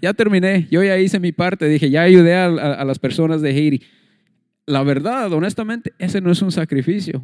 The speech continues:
porque ¿qué tanto me costó? Yo ya estaba ahí, ¿verdad? En Facebook, nada más oprimí un botón y ya. Entonces, según yo, en ese tiempo, yo dije, "No, yo ya hice mi parte, yo estoy bien".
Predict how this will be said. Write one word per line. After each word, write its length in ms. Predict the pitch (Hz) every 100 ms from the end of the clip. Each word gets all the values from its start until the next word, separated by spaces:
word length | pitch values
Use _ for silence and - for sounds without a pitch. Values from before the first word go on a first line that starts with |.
| 135
porque 260 | 143 - -
¿qué 100 | 196
tanto 300 | 214 220 214
me 140 | 196
costó? 340 | 165 - 240
Yo 140 | 170 170
ya 80 | 165
estaba 340 | 160 165 156
ahí, 220 | 156 180
¿verdad? 320 | 143 139 151
En 180 | 147 131
Facebook, 480 | 131 165 190 143 131
nada 140 | 139
más 100 | 151
oprimí 320 | - 135 135 147
un 100 | 160
botón 400 | 135 147 160 135
y 100 | 123
ya. 240 | 120 123 _ _ -
Entonces, 480 | 160 196 190 180
según 340 | 170 165 233 233
yo, 220 | 226 226
en 80 | 202
ese 200 | 196 196
tiempo, 320 | 208 247 208
yo 80 | 180
dije, 220 | 180 165
"No, 320 | - - 269
yo 160 | 220 220
ya 160 | 185
hice 180 | 160 -
mi 140 | 151 127
parte, 340 | 147 - 143
yo 80 | 156
estoy 280 | 151 143 131
bien". 180 | 131